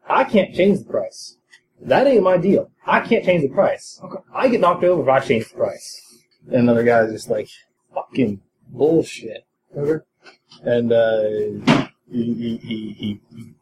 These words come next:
Speaker 1: forks the money over. It's fucking,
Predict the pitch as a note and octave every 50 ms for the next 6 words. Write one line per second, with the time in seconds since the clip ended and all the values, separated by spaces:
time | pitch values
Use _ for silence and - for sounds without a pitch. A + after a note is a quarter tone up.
0 | _ _ - - C3+ B2+ A#2+ - - C3+ A#2 A2+ A#2 A2 A2 G#2+ G#2 G#2 G2+ G2+
1 | - G2+ G2+ G#2 G#2 G#2 - _ _ _ _ - _ - _ _ _ _ - -
2 | - _ _ _ _ - - - - A#2 G#2+ G2+ G2+ F#2+ - - - G2+